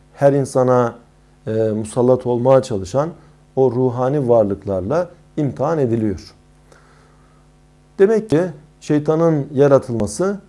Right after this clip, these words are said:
insanların, e, imtihan edilmesi hikmetine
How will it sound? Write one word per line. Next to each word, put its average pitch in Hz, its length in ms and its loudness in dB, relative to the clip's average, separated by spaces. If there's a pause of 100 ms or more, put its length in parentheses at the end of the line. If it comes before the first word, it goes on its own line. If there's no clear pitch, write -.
insanların, 151 720 -2 (580)
e, 117 400 0
imtihan 170 380 2
edilmesi 151 520 0
hikmetine 139 680 2